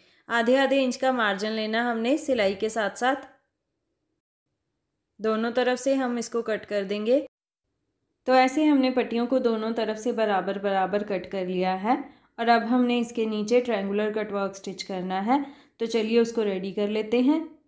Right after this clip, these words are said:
तो कटवर्क बनाने के लिए मैंने ये फैब्रिक लिया है,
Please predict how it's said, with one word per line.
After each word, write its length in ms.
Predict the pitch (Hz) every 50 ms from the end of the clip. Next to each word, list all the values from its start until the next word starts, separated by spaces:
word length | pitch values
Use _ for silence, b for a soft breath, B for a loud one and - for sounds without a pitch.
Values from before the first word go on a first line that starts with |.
| _ _ _ _ _ _ _ _ _
तो 80 | 254 254
कटवर्क 440 | - 285 262 262 240 247 240 247 240
बनाने 460 | 226 247 240 240 226 208 208 208 214
के 140 | 214 - 226
लिए 180 | 220 220 226 226
मैंने 320 | 233 226 208 208 208 208 214
ये 80 | 220 220
फैब्रिक 480 | - 220 185 175 170 175 190 185 -
लिया 260 | 208 196 190 190 196 196
है, 220 | 208 226 262 330